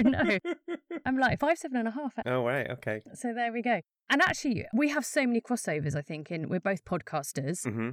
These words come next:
Speaker 1: and you do the God in Film podcast.
Speaker 2: Yes, I knew there was something I did that I'd
Speaker 1: Yes,
Speaker 2: left
Speaker 1: you
Speaker 2: out.
Speaker 1: didn't mention that, no.
Speaker 2: <laughs> I've got a lot on.
Speaker 1: You do do a lot, and that's,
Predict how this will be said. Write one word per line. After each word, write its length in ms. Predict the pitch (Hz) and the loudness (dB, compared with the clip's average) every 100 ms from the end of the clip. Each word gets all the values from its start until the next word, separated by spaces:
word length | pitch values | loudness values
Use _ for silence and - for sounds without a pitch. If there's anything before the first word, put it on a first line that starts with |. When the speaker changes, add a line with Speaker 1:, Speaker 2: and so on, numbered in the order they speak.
| 131 | -2
Speaker 1:
and 160 | 180 | -2
you 80 | 180 | -2
do 160 | 170 165 | -4 -2
the 240 | 165 165 | 0 -2
God 180 | 180 165 | -2 -4
in 120 | 160 | -6
Film 240 | - 156 151 | -4 -6 -4
podcast. 200 | 143 170 | -2 6
Speaker 2:
Yes, 460 | 190 - - - - | 6 6 0 -4 -2
I 100 | 151 | 2
knew 180 | 147 214 | 4 4
there 100 | 185 | 6
was 120 | 143 - | 6 4
something 420 | 165 151 156 117 | 2 2 0 2
I 60 | 110 | 4
did 200 | 113 - | 2 2
that 100 | - | 4
I'd 40 | |
Speaker 1:
Yes, 120 | 240 107 | 6 4
Speaker 2:
left 180 | 107 | 4
Speaker 1:
you 60 | - | 2
Speaker 2:
out. 60 | - | 2
Speaker 1:
didn't 240 | 311 285 | 2 0
mention 380 | 233 247 - 170 | 2 2 0 -2
that, 140 | 151 | -4
no. 320 | 226 269 170 151 | -2 0 0 0
Speaker 2:
<laughs> 40 | |
I've 120 | 185 | 0
got 200 | 330 285 | 4 6
a 20 | 175 | 8
lot 180 | 143 104 | 8 8
on. 360 | 101 110 113 - - _ _ | 6 6 4 -6 -18 _ _
Speaker 1:
You 200 | 247 339 - | 4 4 6
do 300 | 403 453 427 | 6 6 6
do 180 | 415 392 | 4 4
a 60 | 370 | 4
lot, 340 | 381 294 170 220 | 6 6 6 4
and 100 | 294 | 4
that's, 260 | - - | 0 -4